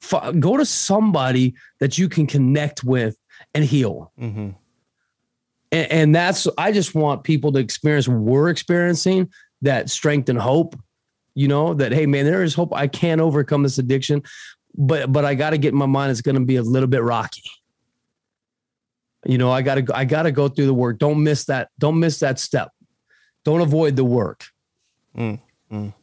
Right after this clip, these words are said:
Speaker 2: yeah.
Speaker 1: And I, I do have a website, chase the vase dot com. I have a Chase the Vase, a thirty-day challenge for anybody, chase the vase challenge dot com. So if, if you need to find me,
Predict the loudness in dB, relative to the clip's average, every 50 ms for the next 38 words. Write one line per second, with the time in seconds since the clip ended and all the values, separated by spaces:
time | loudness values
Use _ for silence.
0 | _ _ _ _ _ -18 -12 -10 -8 -4 -4 -4 -2 -2 -2 0 0 0 0 0
1 | 0 0 0 0 0 -2 -2 -2 -4 -4 -2 -2 -2 -2 -2 -2 -2 -2 -2 0
2 | -2 0 0 0 0 0 0 -2 -4 -2 -2 -2 -2 0 0 0 0 0 0 0
3 | -2 _ _ -20 -16 -6 -2 -2 0 0 0 0 0 0 0 0 0 0 0 2
4 | 0 0 -2 -4 -4 -2 0 0 2 2 2 0 0 -2 -2 -2 -2 -2 0 0
5 | 0 0 -2 -2 -4 -4 -2 0 0 0 2 2 2 0 0 0 0 0 0 0
6 | -2 0 0 -2 -2 -2 -2 -2 -2 0 0 0 0 -2 -2 -2 -4 -4 -4 -4
7 | -4 -2 -2 -4 -4 _ -14 -20 _ _ -20 _ _ _ -20 -20 _ -6 -6 -4
8 | -4 -2 -2 0 0 0 2 2 0 0 0 -2 -2 -2 -2 0 2 2 2 2
9 | 2 2 2 0 0